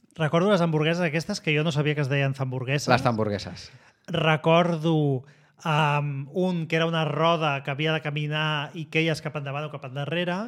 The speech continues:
Speaker 2: Els troncos mágicos
Speaker 1: Que eren com
Speaker 2: aquests.
Speaker 1: uns troncos.
Speaker 2: Sí.
Speaker 1: Recordo un que a mi m'agradava, el que més m'agradava, que era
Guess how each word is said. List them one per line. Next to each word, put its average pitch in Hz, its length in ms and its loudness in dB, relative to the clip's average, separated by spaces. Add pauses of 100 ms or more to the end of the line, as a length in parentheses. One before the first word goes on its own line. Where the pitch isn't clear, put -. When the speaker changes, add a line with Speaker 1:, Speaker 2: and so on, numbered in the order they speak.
(240)
Speaker 2:
Els 120 160 0
troncos 117 480 2
mágicos 104 320 -4
Speaker 1:
Que 151 80 2
eren 147 100 0
com 151 120 0
Speaker 2:
aquests. 156 100 -4
Speaker 1:
uns - 80 -8
troncos. 180 560 -2
Speaker 2:
Sí. 110 80 0
Speaker 1:
Recordo 156 680 2
un 190 360 0
que 165 80 0
a 156 60 4
mi 165 80 0
m'agradava, 170 400 0
el 151 80 -2
que 156 80 -6
més 160 160 -6
m'agradava, 160 460 -2
que 165 100 -2
era 143 260 -4